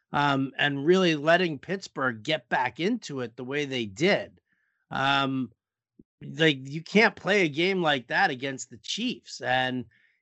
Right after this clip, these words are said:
you know, if Baker's gonna run some stupid three and outs because they're not running the ball effectively,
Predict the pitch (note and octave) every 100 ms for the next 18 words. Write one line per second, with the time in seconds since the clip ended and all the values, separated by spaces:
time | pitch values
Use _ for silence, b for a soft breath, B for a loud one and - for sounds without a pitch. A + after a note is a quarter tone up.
0 | _ D3 C3+ B2+ C3 C3+ A#2 A#2 E3+ G3+
1 | G#3 D#3 F3+ E3+ D#3 F#3+ F#3 D#3 - -
2 | F3+ E3+ C3 - F3 E3+ D3+ E3+ A3+ G3+
3 | - C#3 D3+ D3 B2+ D3 F3 D#3+ - C3+
4 | E3 F3+ E3 C#3+ D#3+ D#3 C3 - F3 A3
5 | - E3+ C3 C3 B2+ B2+